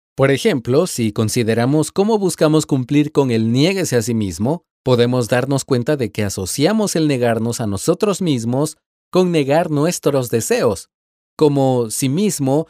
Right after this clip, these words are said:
se refiere a nosotros y a lo que queremos, añadimos un objeto directo a "niéguese a sí mismo", de modo que se convierte en "niéguese a sí mismo cosas". Ya sean objetos materiales o cosas inmateriales como el éxito,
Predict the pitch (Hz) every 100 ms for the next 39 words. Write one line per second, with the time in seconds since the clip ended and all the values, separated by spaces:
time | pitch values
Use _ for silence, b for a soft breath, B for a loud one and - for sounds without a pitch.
0 | _ - 156 147 - 196 202 160 123 175
1 | 180 143 127 110 117 110 117 - 120 190
2 | 143 156 - _ _ - 165 185 180 226
3 | 226 - 196 180 139 - 208 220 247 208
4 | 147 123 - 131 110 101 - 135 143 233
5 | 180 135 117 117 104 101 92 95 90 _
6 | _ _ 123 117 127 123 - 113 107 120
7 | 117 110 123 131 127 120 113 98 95 -
8 | _ _ 135 139 135 139 127 117 - 117
9 | 127 - 131 131 131 131 - 240 233 87
10 | - - _ _ 165 220 294 269 233 180
11 | - 180 170 151 139 117 110 110 113 110
12 | 107 117 127 120 131 131 113 107 113 123
13 | 123 107 110 - 104 92 90 123 120 -
14 | 101 107 110